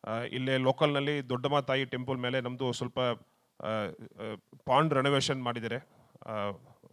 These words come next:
ವಿಲೇಜ್ ಇರೋ, ವಿಲೇಜ್, ಆ, ಹಳ್ಳಿ ತುಂಬ, ತುಂಬ, ತುಂಬ ಖುಷಿಯಾಗಿದ್ದಾರೆ. ಕಸ್ತೂರು ವಿಲೇಜು. ಆಮೇಲೆ ಫಾರೆಸ್ಟ್ ಡಿಪಾರ್ಟ್ಮೆಂಟ್‌ಗೂ ಎರಡು ಬೊಲಿರೋ ವೆಹಿಕಲ್, ಆ, ಆ, ಕೊಟ್ಟಿದ್ದಾರೆ ನಮ್ದು for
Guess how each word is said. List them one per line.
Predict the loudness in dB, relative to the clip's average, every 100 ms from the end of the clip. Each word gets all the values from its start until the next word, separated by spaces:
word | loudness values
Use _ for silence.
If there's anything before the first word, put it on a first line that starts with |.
| -16 -16 -18 -20 _ _ _ _ -12
ವಿಲೇಜ್ | -4 -2 2
ಇರೋ, | 2
ವಿಲೇಜ್, | 0 -2 -2
ಆ, | -2 -2 -4 -6 _ _ -18 -10
ಹಳ್ಳಿ | 2
ತುಂಬ, | 6 8 6 2
ತುಂಬ, | -4 -6
ತುಂಬ | -6 -6
ಖುಷಿಯಾಗಿದ್ದಾರೆ. | -4 2 4 4 0 -2 -4 _ _ _ _ _ _ _
ಕಸ್ತೂರು | -18 -4 4
ವಿಲೇಜು. | 4 4 2 0 -4 -10 _ _ _ _ _
ಆಮೇಲೆ | -6 -2 0 0
ಫಾರೆಸ್ಟ್ | 2 4 4 2
ಡಿಪಾರ್ಟ್ಮೆಂಟ್‌ಗೂ | 0 2 2 0 0 2 2 0
ಎರಡು | -2 0 2
ಬೊಲಿರೋ | 4 8 10
ವೆಹಿಕಲ್, | 8 6 2 0 -4
ಆ, |
ಆ, | -2 0 0 -4 -8
ಕೊಟ್ಟಿದ್ದಾರೆ | -10 -10 -8 -2 -2 0
ನಮ್ದು | -2 -4 -6 -8 _ -2
for | 0 2